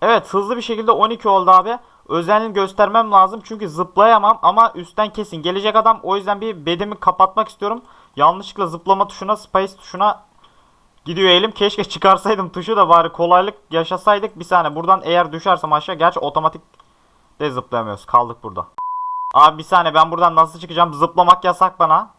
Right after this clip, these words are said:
Otomatik de zıplayamıyorum. Otomatik kapalıymış. İyi ki kapalıymış, en azından şey olmaz da ben burada kaldım. Zıplayamıyorum arkadaşlar, olamaz.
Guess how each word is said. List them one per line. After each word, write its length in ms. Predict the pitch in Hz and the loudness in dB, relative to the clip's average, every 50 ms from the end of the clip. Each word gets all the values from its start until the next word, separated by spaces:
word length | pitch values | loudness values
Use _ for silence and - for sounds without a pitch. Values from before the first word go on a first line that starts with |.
| _ _ _ _ _ _ | _ _ _ _ _ _
Otomatik 520 | - 151 - 185 185 185 180 - - - | -8 -2 0 2 2 2 0 0 -4 -6
de 80 | 208 190 | -4 -4
zıplayamıyorum. 500 | 180 180 - 170 160 156 175 202 190 170 | -4 -4 0 0 0 2 2 0 0 0
Otomatik 380 | 170 170 175 175 175 - - | 0 0 0 -2 -4 -8 0
kapalıymış. 760 | - 190 185 - 190 190 202 190 170 202 240 - - - - _ _ _ _ _ _ _ _ | 0 0 2 2 0 0 0 -2 -4 -8 -10 -12 -16 -18 -20 _ _ _ _ _ _ _ _
İyi 160 | 113 151 165 | -8 -8 -6
ki 120 | 175 202 - | -6 -6 0
kapalıymış, 480 | - 165 - 185 185 196 202 180 180 | 0 0 2 2 0 0 -2 -4 -4
en 100 | 180 165 | -2 0
azından 300 | 170 170 151 156 165 190 | 0 -2 -2 -4 -6 -6
şey 160 | 185 - 180 | -4 0 0
olmaz 320 | 165 156 156 175 214 220 196 | 0 2 4 2 2 2 2
da 80 | 165 | 2
ben 180 | 156 156 165 160 | 2 2 0 0
burada 200 | 165 170 185 180 | 0 0 0 2
kaldım. 320 | 170 139 113 101 95 92 _ _ _ _ _ _ _ - | 2 2 0 0 -8 -14 _ _ _ _ _ _ _ -10
Zıplayamıyorum 600 | 117 139 139 - 180 185 196 190 196 196 165 165 | -8 -8 -4 0 2 2 2 4 4 4 6 8
arkadaşlar, 480 | 156 165 - 196 202 196 - - 165 156 | 6 6 6 2 0 0 2 2 2 4
olamaz. 500 | 160 180 190 180 151 127 - - _ | 4 4 4 4 4 2 0 -6 _